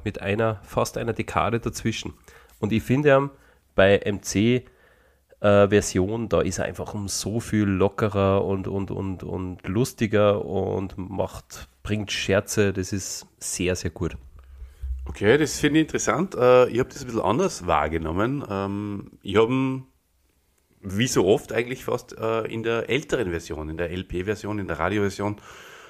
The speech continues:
Speaker 2: einfach lockerer im Gespräch mit dem Pankratz empfunden. Aber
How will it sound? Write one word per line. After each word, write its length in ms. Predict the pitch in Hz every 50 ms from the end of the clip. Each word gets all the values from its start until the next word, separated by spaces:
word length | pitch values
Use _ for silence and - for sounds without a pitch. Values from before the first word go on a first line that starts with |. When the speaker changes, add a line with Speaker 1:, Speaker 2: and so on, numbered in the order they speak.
| - _ _
Speaker 2:
einfach 420 | - 98 92 80 90 90 82 - -
lockerer 720 | - 90 92 92 90 - - 92 85 87 90 90 90 -
im 240 | 107 104 107 104 95
Gespräch 560 | 104 95 - - - - 92 92 87 - 92
mit 100 | 95 87
dem 80 | 85 -
Pankratz 480 | 87 87 87 - 98 92 - - -
empfunden. 560 | - - 90 82 - - 101 101 101 - 110
Aber 340 | 98 98 98 101 104 104 104